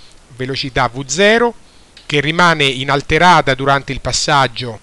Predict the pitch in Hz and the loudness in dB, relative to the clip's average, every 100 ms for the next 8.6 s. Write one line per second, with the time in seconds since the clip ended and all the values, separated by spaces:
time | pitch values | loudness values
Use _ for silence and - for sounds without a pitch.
0 | - - - - - - - - 139 143 | -20 -20 -20 -20 -20 -20 -20 -6 -4 0
1 | 143 139 - 160 165 147 127 117 120 131 | 2 0 0 0 2 2 0 -2 -4 -4
2 | 120 117 113 117 110 110 127 - 110 113 | -4 -6 -8 -10 -10 -8 -8 -8 -6 -2
3 | 196 233 - - - - 143 - 139 151 | -4 -4 -14 -20 -18 -12 -10 -8 -6 0
4 | 170 147 123 120 123 131 123 131 - 147 | 2 2 -2 -4 -4 -4 -6 -6 -6 -6
5 | 151 123 107 - 156 139 139 208 - 240 | -2 0 -2 -6 -2 2 4 2 0 0
6 | 147 143 151 175 175 208 - 127 - 135 | 2 2 0 -2 0 -2 -2 -4 -4 -4
7 | 120 143 120 117 147 175 143 135 160 - | -4 0 0 0 -2 -2 -2 -4 -6 -8
8 | 117 127 165 123 104 | -6 -4 -2 -4 -6